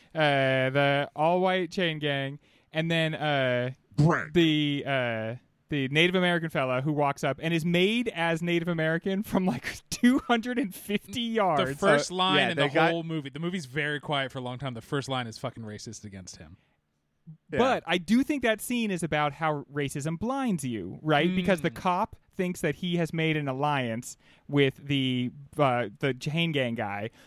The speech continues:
Speaker 1: because the prisoner, because it's like,
Speaker 2: Right.
Speaker 1: "We can both be white and make fun of this guy," and that blinds him to the fact that really they are already in league,
Speaker 3: Right.
Speaker 1: uh, and that his life is in danger. Like, and then later, that's the m-, same message that Nick Nolte learns, right? He learns, like, how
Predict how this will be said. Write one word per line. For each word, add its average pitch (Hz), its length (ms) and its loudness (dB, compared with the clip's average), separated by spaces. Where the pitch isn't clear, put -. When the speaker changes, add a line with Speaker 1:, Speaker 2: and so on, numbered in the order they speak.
Speaker 1:
because 151 280 4
the 147 60 2
prisoner, 151 440 2
because 143 300 -2
it's 151 120 2
like, 135 200 0
Speaker 2:
Right. 139 80 -6
Speaker 1:
"We 185 240 4
can 196 160 2
both 170 240 2
be 160 120 -2
white 135 320 0
and 131 140 -4
make 127 160 -2
fun 151 200 -2
of 123 100 -6
this 120 120 -6
guy," 110 300 -4
and 151 160 0
that 156 160 0
blinds 208 460 0
him 147 140 2
to 143 120 2
the 120 80 0
fact 110 380 -4
that 147 160 4
really 156 600 4
they 160 320 2
are 143 240 2
already 135 400 0
in 117 160 -6
league, 113 400 -8
Speaker 3:
Right. 123 360 -6
Speaker 1:
uh, 131 200 -2
and 156 160 2
that 143 120 2
his 156 160 0
life 214 280 0
is 131 100 2
in 123 100 -2
danger. 110 420 -6
Like, 175 340 0
and 175 180 2
then 165 440 0
later, 185 420 2
that's 160 220 -2
the 185 100 -2
m-, 165 100 -6
same 180 280 -4
message 151 460 -4
that 139 260 -2
Nick 143 240 -4
Nolte 170 320 0
learns, 104 280 -10
right? 135 220 0
He 160 120 -2
learns, 151 280 0
like, 127 180 0
how 147 280 -2